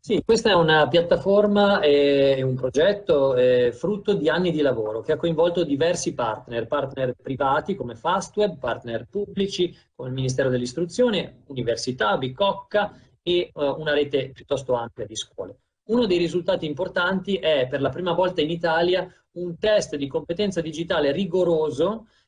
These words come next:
che ogni docente può somministrare ai suoi studenti e ricevere una reportistica immediata in tempo reale che dica su quali aree i suoi studenti sono forti, su quali aree invece hanno delle lacune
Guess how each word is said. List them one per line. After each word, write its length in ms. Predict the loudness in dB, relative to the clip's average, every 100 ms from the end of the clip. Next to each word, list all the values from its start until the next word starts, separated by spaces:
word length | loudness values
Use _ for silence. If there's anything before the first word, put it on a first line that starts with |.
| _
che 380 | 0 0 -2 -4
ogni 260 | -4 -2
docente 560 | -2 -2 -2 -4 -4 -6
può 180 | -2 -4
somministrare 720 | -2 -4 -6 -6 -2 0 2
ai 80 | 0
suoi 220 | 0 -2
studenti 680 | -2 -2 -2 -2 -4 -4 -2
e 80 | -2
ricevere 400 | 0 0 0 0
una 120 | 0
reportistica 600 | 0 -2 -4 -6 -2 -2
immediata 560 | 0 0 0 0 0
in 140 | -2 0
tempo 260 | -2 -2
reale 480 | -2 0 2 0 0 -6 _ _
che 80 | -4
dica 300 | -2 -2 -2
su 240 | -4 -6 -4
quali 340 | 0 2 2
aree 600 | 0 0 0 -2 -4 -14 _
i 40 | -10
suoi 140 | -8
studenti 520 | -8 -4 -2 -2 -6
sono 300 | -6 -4 -4
forti, 480 | -2 0 2 0 -4
su 160 | -8 -2
quali 240 | 0 2
aree 260 | 2 0 -2
invece 400 | -2 -4 -2 -2
hanno 240 | 0 -2
delle 220 | -4 -2
lacune 580 | 0 -2 -4 -8 -6 -8